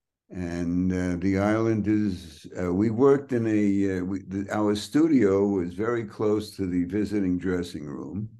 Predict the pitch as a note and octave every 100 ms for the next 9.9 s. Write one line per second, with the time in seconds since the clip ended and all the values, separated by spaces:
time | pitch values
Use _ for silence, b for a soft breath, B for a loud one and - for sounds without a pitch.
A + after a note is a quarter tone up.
0 | _ _ _ _ _ _ _ _ F2+ G2
1 | F#2+ F#2+ F#2+ F#2+ - - G2+ G2 G2 F#2+
2 | F#2+ F#2+ G2+ G#2 G2+ G2 G2 F#2+ F#2 F#2
3 | G#2 G#2 A2 G#2+ G#2+ F#2+ F2+ F2+ C3 D3+
4 | C3+ _ _ _ - F2+ F#2 F#2+ F#2 F#2
5 | F#2 F#2 F2+ F2+ E2+ D#2 - _ _ -
6 | F2+ - G#2+ G2+ F#2 F2+ D#2+ D#2 D#2 D2+
7 | G2+ C3 C#3 _ _ _ _ _ _ _
8 | _ - F#2 F#2 F#2 G2 G2+ G2+ F#2+ F#2
9 | F#2 G#2+ G2+ F#2+ - G#2+ F2 D#2